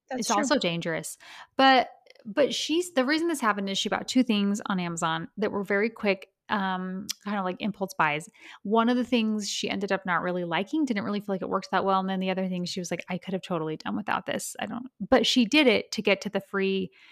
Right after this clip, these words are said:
Speaker 2: same day shipping. I think it's like a
Speaker 1: Yeah, it,
Speaker 2: twenty-five dollar
Speaker 1: if you
Speaker 2: cap.
Speaker 1: hit, like, a twenty-five minimum, you'll get same day delivery.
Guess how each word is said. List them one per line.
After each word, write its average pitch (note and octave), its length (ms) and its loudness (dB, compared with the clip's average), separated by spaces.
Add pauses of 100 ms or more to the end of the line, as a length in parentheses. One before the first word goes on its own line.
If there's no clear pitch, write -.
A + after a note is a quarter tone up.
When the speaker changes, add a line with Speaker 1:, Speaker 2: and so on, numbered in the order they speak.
(180)
Speaker 2:
same G#3+ 240 2
day F#3+ 140 2
shipping. A#3 420 2
I A3 80 0
think G#3 260 0
it's - 160 -6
like F3+ 100 -6
a E3+ 40 -2
Speaker 1:
Yeah, - 20 -6
it, - 60 -12
Speaker 2:
twenty-five F#3+ 1000 4
dollar F3+ 220 8
Speaker 1:
if F#3 100 0
you G#3+ 60 4
Speaker 2:
cap. E3+ 160 8
Speaker 1:
hit, A3+ 100 0
like, G#3 160 2
a G#3 80 0
twenty-five F#3+ 520 -4
minimum, F3 520 -2
you'll F#3 160 0
get - 300 -2
same F3 260 -2
day F3+ 140 -2
delivery. G3+ 580 -6